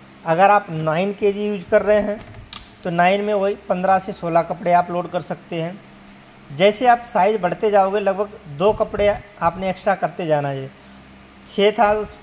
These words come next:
दस हो गए, सात हो गए, बारह कपड़े हो गए, आठ हो गए, चौदह से पन्द्रह हो गए, या इससे बड़ा भी size अगर आप कोई ख़रीदते हो, तो अपने हिसाब से उसमें आपने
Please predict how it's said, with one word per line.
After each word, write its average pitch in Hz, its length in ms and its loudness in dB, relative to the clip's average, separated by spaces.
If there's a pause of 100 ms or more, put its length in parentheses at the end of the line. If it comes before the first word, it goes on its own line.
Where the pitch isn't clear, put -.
दस 185 260 0
हो 196 120 -2
गए, 202 160 2
सात 185 360 0
हो 180 80 -6
गए, 185 80 -4
बारह 156 300 2
कपड़े 180 300 -4
हो 180 160 -2
गए, 196 120 -4 (640)
आठ 180 280 2
हो 180 120 -2
गए, 196 100 0
चौदह 175 320 0
से 165 140 -10
पन्द्रह 165 280 -2
हो 180 200 2
गए, 202 140 -4 (520)
या 220 80 6
इससे 214 300 2
बड़ा 196 260 4
भी 196 120 -4
size 190 280 -2
अगर 185 180 0
आप 185 320 -2
कोई 185 140 -8
ख़रीदते 175 540 -8
हो, 190 220 -4 (420)
तो 226 80 4
अपने 202 400 0
हिसाब 185 300 2
से 202 140 -4
उसमें 185 300 -6
आपने 190 460 -4